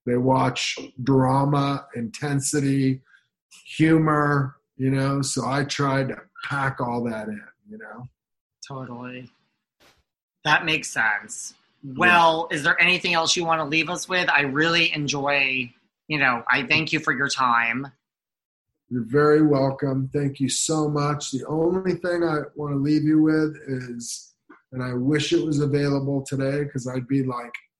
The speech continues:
Speaker 1: "Look!"
Speaker 2: Yes.
Speaker 1: And I could. I have, like, twenty bottles just around the corner, but wait, one
Speaker 2: The new
Speaker 1: sec.
Speaker 2: product,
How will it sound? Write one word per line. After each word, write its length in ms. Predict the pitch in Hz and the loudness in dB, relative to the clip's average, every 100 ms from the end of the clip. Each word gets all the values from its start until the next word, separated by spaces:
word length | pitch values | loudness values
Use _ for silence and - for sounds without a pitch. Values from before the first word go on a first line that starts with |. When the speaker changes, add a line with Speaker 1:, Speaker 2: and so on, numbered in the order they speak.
| _ | _
Speaker 1:
"Look!" 600 | 123 165 226 262 180 - - - _ _ | 0 6 8 8 4 0 -10 -18 _ _
Speaker 2:
Yes. 720 | 147 127 107 110 - - - | -4 0 0 -2 -12 -14 -6
Speaker 1:
And 100 | 160 | 0
I 140 | 165 | 0
could. 480 | 156 - 233 185 131 | 0 2 4 6 2
I 120 | 131 143 | 2 2
have, 280 | 165 180 | 2 2
like, 320 | 160 151 143 - _ _ _ _ - | 0 0 -2 -8 _ _ _ _ -16
twenty 360 | - 175 170 | -4 0 2
bottles 680 | 151 156 160 151 120 113 - | 2 2 2 0 -2 -6 -10
just 320 | - 143 - | -8 -8 -4
around 320 | 143 139 135 131 | -4 -2 -2 -4
the 80 | |
corner, 560 | 120 147 151 135 113 110 | -6 -6 -4 -4 -6 -8
but 320 | 107 120 117 - _ _ _ _ _ | -8 -8 -8 -12 _ _ _ _ _
wait, 460 | 156 180 165 - - _ | 2 4 4 0 -8 _
one 240 | 139 165 180 | 2 4 6
Speaker 2:
The 60 | |
new 40 | 151 | 6
Speaker 1:
sec. 260 | 180 135 | 6 4
Speaker 2:
product, 580 | 151 143 131 123 - - | 4 4 4 0 -6 -14